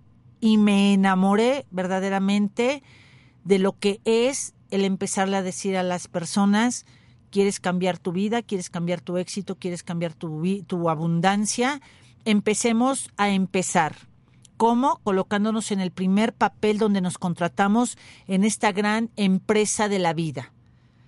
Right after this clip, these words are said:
¿Sabes? Nosotros fuimos contratados no para venir de vacaciones. Venimos a trabajar. Pero el trabajo se le ha dado otro concepto. El trabajo es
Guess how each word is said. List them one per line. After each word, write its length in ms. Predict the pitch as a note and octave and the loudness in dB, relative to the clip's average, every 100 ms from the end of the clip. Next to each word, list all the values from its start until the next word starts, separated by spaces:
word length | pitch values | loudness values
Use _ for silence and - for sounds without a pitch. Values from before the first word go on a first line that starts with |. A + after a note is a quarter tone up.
| - | -20
¿Sabes? 540 | - - F#3 C4+ F4+ - | -10 0 2 2 -2 -4
Nosotros 500 | F#3 F#3+ B3+ - C4+ | -2 0 -2 -4 -6
fuimos 280 | B3+ C4 - | -2 -2 -2
contratados 920 | G#3+ F#3 F3 - G#3 G3+ A#3+ C4+ - - - - | -4 -2 -2 0 0 2 0 -2 -10 -20 -20 -8
no 340 | F3+ F#3+ A#3 A3+ | 0 4 4 2
para 260 | B3 G#3 | 0 0
venir 560 | F#3 F#3 G3+ G#3 A3 A3 - | 0 0 2 4 2 -2 -14
de 240 | D#3+ F#3 G3 | -6 -2 0
vacaciones. 920 | G3+ - G3+ - A#3 A3+ F3+ B2 - _ - _ _ _ - _ - - | 0 -2 -2 0 2 4 2 -2 -14 _ -20 _ _ _ -20 _ -20 -8
Venimos 640 | F#3 G3 G3+ A3 A#3+ B3 G#3+ | -2 2 4 4 2 0 0
a 80 | F3+ | -2
trabajar. 680 | D#3 D3+ D#3 - F#3+ F3 - - - - - - - - _ _ _ - | -2 -2 -2 0 0 0 -12 -20 -20 -20 -20 -20 -20 -20 _ _ _ 0
Pero 440 | C#4 C4+ B3+ B3+ B3+ | 4 4 4 0 0
el 160 | G#3 | -4
trabajo 380 | - F#3+ G3 A3 | -2 0 0 -4
se 160 | - G3 | -4 0
le 60 | |
ha 60 | F#3 | 2
dado 280 | F#3+ F#3 F#3+ | 0 0 0
otro 240 | F#3 F#3+ | 0 -4
concepto. 680 | - D#3+ C#3+ F#3+ F3+ - C#3 | -2 -2 0 0 -2 -6 -12
El 180 | - E3+ | -10 -8
trabajo 560 | F#3 F#3+ G#3 G#3+ A3 G#3+ | -2 0 0 0 -2 0
es 480 | G3 G3 G#3 - | 2 0 -2 -6